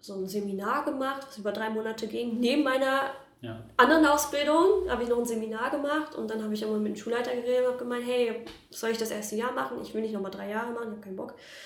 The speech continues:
Speaker 1: Was kannst du mir anbieten?“ Und dann meinte er, „Ah, wir haben hier so ein Programm, das ist extra für Leute, die schon eine Ausbildung gemacht haben, so wie so ein Aufbaustudium.“ Dann hab ich gesagt, „Perfekt,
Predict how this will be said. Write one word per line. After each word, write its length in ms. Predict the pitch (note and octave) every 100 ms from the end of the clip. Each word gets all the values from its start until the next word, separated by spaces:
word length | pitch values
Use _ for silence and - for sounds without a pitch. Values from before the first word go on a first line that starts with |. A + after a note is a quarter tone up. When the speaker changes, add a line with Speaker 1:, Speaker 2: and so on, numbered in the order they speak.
| - - - -
Speaker 1:
Was 160 | A3+
kannst 200 | A#3+ A3
du 40 | A3+
mir 60 |
anbieten?“ 360 | G#3 G3 F#3 F#3+
Und 60 | G3+
dann 100 | G#3
meinte 200 | G3 G#3
er, 180 | G#3 -
„Ah, 220 | C#4 C#4
wir 80 | B3+
haben 80 | A#3
hier 100 | G#3+
so 80 | G#3+
ein 80 | G#3+
Programm, 340 | G#3 C#4+ E4
das 80 | D#4
ist 80 | -
extra 180 | - A#3+
für 120 | A3
Leute, 300 | A3+ D4+ D4+
die 80 | -
schon 180 | A3+
eine 80 | A3
Ausbildung 280 | G#3+ G#3 F#3+
gemacht 380 | F#3+ D4 - C#4
haben, 240 | D4 D4 C#4+ - -
so 200 | G#3 G3+
wie 60 |
so 100 | G3
ein 60 | F3
Aufbaustudium.“ 720 | F#3+ F3 F3+ - F#3 F#3+ G3 - _ _ - -
Dann 100 | -
hab 60 |
ich 60 | B3+
gesagt, 220 | C#4+ C#4
„Perfekt, 360 | F#4+ G4 C#5